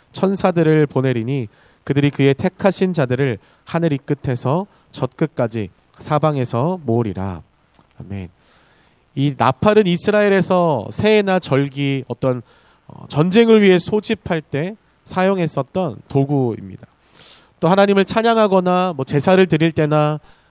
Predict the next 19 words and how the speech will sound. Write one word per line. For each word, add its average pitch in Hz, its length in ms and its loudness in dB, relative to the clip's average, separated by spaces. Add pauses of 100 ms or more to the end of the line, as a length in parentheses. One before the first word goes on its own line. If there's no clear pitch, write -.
(100)
어, - 60 -18
나팔절을 196 600 0
선포할 240 420 0
때도 180 520 -2
이 117 340 -8
나팔을 135 340 -2
사용했습니다. 135 760 -4 (600)
주님께서 202 480 2
그의 185 280 2
택하신 262 580 -4
자들을 190 640 0 (280)
불러 202 320 6
모으기 175 500 2
위해서 131 480 -4 (240)
이 143 120 -4
나팔 240 400 0
소리와 208 420 0
함께 170 480 -2
임하신다라고, 139 1080 -4